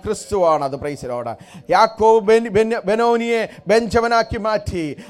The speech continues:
അതുപോലെ നമ്മയും, praise the Lord, അനേക പുത്രന്മാരെ ക്രിസ്തുവിലേക്ക്, തേജസ്സിലേക്ക് നടത്തുവാൻ തക്കവണ്ണം നമ്മുടെ കർത്താവ് കഷ്ടാനുഭവങ്ങളാൽ തികഞ്ഞവനായി പിതാവിൻ്റെ വലഭാഗം നമുക്ക് വേണ്ടിയുണ്ട്, praise the Lord. ആ ദൈവത്തിൻ്റെ കരം എനിക്ക് നിനക്ക് വേണ്ടി പ്രവർത്തിക്കാൻ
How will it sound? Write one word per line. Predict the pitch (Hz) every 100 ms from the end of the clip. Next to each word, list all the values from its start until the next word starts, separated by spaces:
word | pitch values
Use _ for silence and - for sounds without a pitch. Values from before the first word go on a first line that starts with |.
| - 196
അതുപോലെ | 226 247 247 247
നമ്മയും, | 247 247 247 254 247
praise | 254 -
the | 214
Lord, | 190 175 - - 190
അനേക | 240 262 240 254
പുത്രന്മാരെ | 247 262 254 247 247 240 220 185 - -
ക്രിസ്തുവിലേക്ക്, | 269 269 269 262 262 262 262 208 220 -
തേജസ്സിലേക്ക് | 233 277 277 269 277 269 254 247 214
നടത്തുവാൻ | 269 302 294 277 269 247
തക്കവണ്ണം | 220 196 180 165 139 - -
നമ്മുടെ | 165 196 202
കർത്താവ് | 220 220 214 220
കഷ്ടാനുഭവങ്ങളാൽ | 233 - 220 220 208 214 220 214 -
തികഞ്ഞവനായി | 214 208 214 202 202 196 170 - -
പിതാവിൻ്റെ | 190 196 202 196 190
വലഭാഗം | 190 180 185 190 180
നമുക്ക് | 180 180 160
വേണ്ടിയുണ്ട്, | 165 151 147 143
praise | 139 135 117
the | 110
Lord. | 95 - - _ -
ആ | 151 151
ദൈവത്തിൻ്റെ | 156 156 156 139 -
കരം | 139 143 135
എനിക്ക് | 139 131
നിനക്ക് | 131 127 135
വേണ്ടി | 127 123
പ്രവർത്തിക്കാൻ | 123 123 - - 117